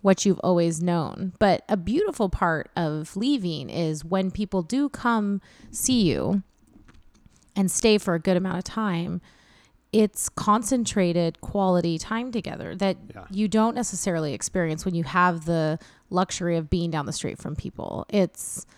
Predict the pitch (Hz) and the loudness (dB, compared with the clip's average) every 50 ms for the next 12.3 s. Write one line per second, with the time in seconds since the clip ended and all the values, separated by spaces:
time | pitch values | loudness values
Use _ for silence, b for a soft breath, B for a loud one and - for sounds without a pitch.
0 | b b b - 269 269 - - 165 123 - - b b b b b b b b | b b b 0 2 2 2 0 -4 -6 -8 -12 b b b b b b b b
1 | - - 190 185 180 180 180 175 170 175 175 175 165 - - 170 - - 196 180 | -4 0 2 2 4 4 4 4 4 4 2 2 0 0 -2 -2 0 2 4 6
2 | 190 180 190 202 190 190 180 - - _ _ _ - - 123 - - - 175 - | 6 6 6 6 4 4 2 0 -4 _ _ _ -18 -16 -14 -10 -8 -8 -8 -8
3 | - - 202 185 170 - - 185 170 - - 208 185 175 - 180 185 165 170 170 | -2 2 4 4 4 4 0 -2 -2 0 2 2 2 2 2 2 2 2 2 0
4 | 160 139 - - - - 208 226 226 220 - - 165 156 156 151 147 151 - - | 0 -2 -6 -4 -2 0 0 0 0 0 -2 -2 -4 -4 -4 -4 -4 -4 -4 -4
5 | 165 - - 151 147 147 147 151 156 156 - 165 147 117 - _ - 208 196 175 | -4 -4 -2 -2 -2 -2 0 0 -2 0 0 0 0 0 -2 _ 0 2 2 2
6 | - 233 226 220 254 226 196 180 175 175 175 175 170 - - 165 170 - - 170 | 2 0 0 0 2 2 2 4 4 6 4 4 2 2 0 0 0 0 0 0
7 | 160 151 156 160 - - 165 156 147 151 160 175 196 202 208 208 208 208 214 214 | 0 2 0 0 0 -2 -2 -2 0 0 0 2 4 4 4 4 4 2 2 0
8 | 214 - - - 185 180 180 185 180 180 180 185 B B B B B B B B | -2 -2 -2 -2 0 2 2 2 2 2 2 0 B B B B B B B B
9 | B _ - 180 175 170 165 180 180 190 202 190 190 170 - - - - 185 160 | B _ 2 2 4 4 4 4 4 6 6 6 4 2 0 -2 0 2 4 4
10 | 156 156 156 156 156 160 170 - - _ _ _ _ - 175 160 170 165 156 151 | 4 4 4 4 2 0 -2 -6 -10 _ _ _ _ -2 0 2 4 4 4 2
11 | 165 165 151 160 170 - - - 180 165 156 160 - - 185 180 165 160 160 156 | 2 0 0 0 -2 -4 -4 -4 0 0 0 0 0 0 0 0 0 -2 -2 -2
12 | 160 143 139 123 - | -2 -2 -2 -2 -6